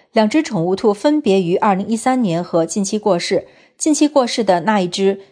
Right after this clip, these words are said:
弟子为他许愿四十九张经文组合小房子已经烧送九张，然后烧送当晚就做了这个梦。二零一三年过世的兔子和近期过世的都来找我，其中二零一三年过世的兔子脖子上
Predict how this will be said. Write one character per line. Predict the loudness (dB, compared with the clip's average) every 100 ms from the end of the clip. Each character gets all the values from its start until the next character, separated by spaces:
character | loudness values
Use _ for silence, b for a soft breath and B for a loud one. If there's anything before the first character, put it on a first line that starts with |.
| B
弟 | 0 2
子 | 2
为 | 0
他 | 2 -2
许 | 0 0
愿 | 0 0
四 | -4
十 | -4 -2
九 | -2 0
张 | 0 0
经 | 0
文 | -2
组 | -2 -2
合 | -2
小 | -2 -2
房 | -2 -4
子 | -2 0
已 | 0
经 | -2 -4
烧 | -2 -2
送 | -4
九 | -4 -6
张， | -2 0 -2 -6 b b b
然 | 0
后 | 2 2
烧 | 2 2
送 | 2 -2 2
当 | 2 2
晚 | 0 -2 -6 b b b
就 | 0 2
做 | 2 0
了 | -2
这 | -2
个 | -2
梦。 | -2 -4 -6 b b 0
二 | 0
零 | 2
一 | 0
三 | 0 0
年 | 0
过 | 0 -2
世 | -2
的 | -6
兔 | -2 -2 -2
子 | -2
和 | -2
近 | -2 -2 -2
期 | -2 -4 0
过 | -2
世 | -2 -2
的 | 0 0
都 | 0
来 | -2 0
找 | -2 0
我， | 0 -2 B B B -6
其 | -2
中 | 0 -2
二 | 0 0
零 | 0
一 |
三 | 0 0
年 | 0 0
过 | -2
世 | -2 -4
的 | -6
兔 | -2 -4
子 | -2 -4
脖 | 0 -2
子 | -2
上 | -2 -2 -2